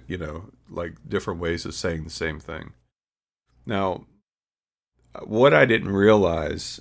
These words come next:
at first was in this particular download was the answer to what the black liquid was.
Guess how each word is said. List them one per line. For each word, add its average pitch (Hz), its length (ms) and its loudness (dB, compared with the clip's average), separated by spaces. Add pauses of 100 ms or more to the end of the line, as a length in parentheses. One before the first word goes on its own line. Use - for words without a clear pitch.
at 90 220 -2
first 80 600 -8 (440)
was 90 480 -2
in 107 400 0
this 95 180 -2
particular 90 600 -4
download 85 840 -2 (1160)
was 90 520 -4
the 87 340 -4
answer 90 720 -4 (180)
to 98 160 -4
what 92 320 -2
the - 80 -10
black 85 340 -4
liquid - 320 -4
was. - 440 -8